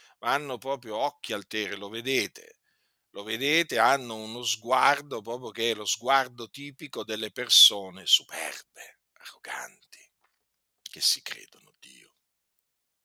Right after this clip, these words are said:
Poi certo c'è anche chi non si crede Dio, però è sempre altero. Ebbene, vedete, costoro fanno parte appunto dei superbi, eh? Dei superbi in cuor loro, a cui Dio resiste poi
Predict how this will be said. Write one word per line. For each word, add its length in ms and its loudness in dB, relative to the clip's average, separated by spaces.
Poi 180 -6
certo 340 -2
c'è 180 -4
anche 240 -8
chi 140 -10
non 140 -10
si 180 4
crede 360 -8
Dio, 260 -10
però 180 -14
è 40 -6
sempre 380 -4
altero. 440 -14
Ebbene, 440 2
vedete, 840 0
costoro 480 -2
fanno 300 -6
parte 420 2
appunto 420 -10
dei 160 -4
superbi, 760 0
eh? 260 -6
Dei 160 -16
superbi 680 2
in 120 -14
cuor 300 -10
loro, 600 -8
a 120 2
cui 200 -8
Dio 280 -8
resiste 600 0
poi 360 -8